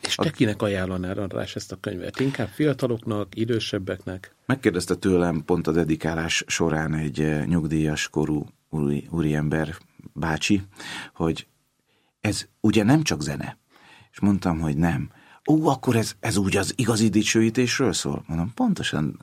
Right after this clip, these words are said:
Speaker 2: jó, nagyon jól tetszett mondani, hogy igen, arról. Akkor megveszem. Tehát, hogy, ö, édesapám is elolvasta, persze ő ugye hazabeszél, ö, de hát ő már nyolcvan fölött van, és azt mondta, hogy várja a következőt,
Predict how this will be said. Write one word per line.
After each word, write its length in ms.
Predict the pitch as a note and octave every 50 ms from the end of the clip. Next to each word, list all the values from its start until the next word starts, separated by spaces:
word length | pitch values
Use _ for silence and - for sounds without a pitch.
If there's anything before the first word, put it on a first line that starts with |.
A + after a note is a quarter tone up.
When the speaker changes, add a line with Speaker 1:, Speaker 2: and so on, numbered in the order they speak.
| - -
Speaker 2:
jó, 220 | - E2 - - -
nagyon 280 | - - - - F2
jól 200 | C#2 C2+ - -
tetszett 360 | - - - - - - - -
mondani, 340 | D2 D#2+ E2 C#2 C2+ D#2+
hogy 240 | D#2+ D#2+ D#2+ - -
igen, 260 | C3+ A#2 - E2 D#2+
arról. 400 | E2 D#2+ C#2+ - - C2 B1+ - - - - -
Akkor 260 | - - - - D2+
megveszem. 480 | D#2+ D2+ C2+ D2+ - - - D#2 D2+ - - - - - - - -
Tehát, 180 | - G#2 G2+ G2
hogy, 240 | A2 A2+ A2+ G2+ A2+
ö, 160 | A#2 A2+ A2+ A2 - - - - - -
édesapám 560 | - D#3 D#3 C3+ B2 - A#2+ A2+ A#2+ A2 G#2+
is 120 | G#2+ G#2+ -
elolvasta, 520 | A2+ A2 A2 G#2+ G2+ G#2 G2+ - - G2+
persze 320 | F#2+ - F2 F2 - - F#2
ő 300 | F2+ F2 D2 G1+ - - -
ugye 240 | - - E2 E2 F2
hazabeszél, 720 | F#2 F#2+ F2+ F2 F2 D#2+ D#2 E2+ - - - F2+ F#2+ G2+ G2 - - - - - - - - - - _
ö, 340 | - - - E2+ E2+ E2
de 140 | D#2+ E2 F#2
hát 220 | F#2 F#2 F2 - G#2
ő 100 | F2+ F2+
már 160 | F#2 F2+ F#2
nyolcvan 400 | G2 G#2 G2 F2+ - - - C#2+
fölött 360 | - - G2+ G2 G2 F#2 -
van, 200 | - F#2 G2 F#2+
és 220 | F#2 F2+ E2+ -
azt 220 | - - - - -
mondta, 200 | F2 - - E2
hogy 100 | E2+ E2+
várja 320 | F2 E2+ E2+ E2 E2 D#2
a 40 | D#2
következőt, 800 | D#2 - F#2 F#2 G2 F#2+ - - G2+ G2+ G2+ G#2+ G#2+ G#2+ G#2+